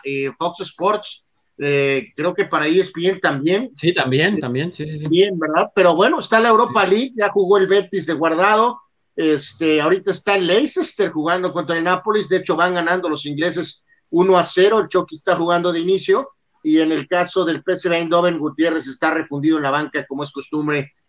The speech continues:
Speaker 1: en el juego contra la Real Sociedad, ¿no? Pero bueno, el punto es que hay partidos europeos en las cadenas E S P N y Fox Sports, y pues, eh, bueno,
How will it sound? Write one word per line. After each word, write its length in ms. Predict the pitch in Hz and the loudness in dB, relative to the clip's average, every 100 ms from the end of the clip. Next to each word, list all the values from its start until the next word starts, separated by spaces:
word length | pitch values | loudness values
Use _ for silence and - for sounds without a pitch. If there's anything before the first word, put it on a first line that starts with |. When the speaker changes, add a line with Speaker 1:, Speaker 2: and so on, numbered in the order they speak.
| _ | _
Speaker 1:
en 380 | - 135 139 139 | -2 2 2 2
el 160 | 143 131 | 0 0
juego 320 | 165 170 156 | 0 0 -2
contra 280 | 156 147 143 | -4 -2 2
la 120 | 139 | 2
Real 260 | 147 160 - | 2 0 -2
Sociedad, 480 | 151 139 135 131 | -6 -2 0 0
¿no? 180 | 127 180 | 0 -4
Pero 200 | 170 147 | 0 0
bueno, 340 | 160 214 165 - _ _ - | 2 2 0 -6 _ _ -8
el 160 | - - | -8 0
punto 300 | 190 190 196 | 0 2 0
es 100 | - | 2
que 120 | 185 | 4
hay 180 | 185 - | 4 2
partidos 640 | 175 165 185 196 180 - | 0 0 -4 0 0 2
europeos 680 | 160 151 151 180 180 175 147 | 2 2 0 2 2 0 -4
en 100 | 139 | -6
las 140 | 131 | -6
cadenas 520 | 151 160 165 147 - | -4 -2 -2 -4 -2
E 80 | 156 | -2
S 140 | 156 - | -2 -4
P 220 | 143 156 | -4 -2
N 100 | 151 | -4
y 60 | 135 | -6
Fox 240 | 147 143 | -8 -10
Sports, 520 | 156 180 196 - - _ _ _ | -4 0 0 0 -14 _ _ _
y 180 | - 147 | -2 -2
pues, 320 | 143 151 143 | 0 -4 -4
eh, 280 | 143 139 135 | -2 0 -2
bueno, 340 | 117 160 214 | 0 0 0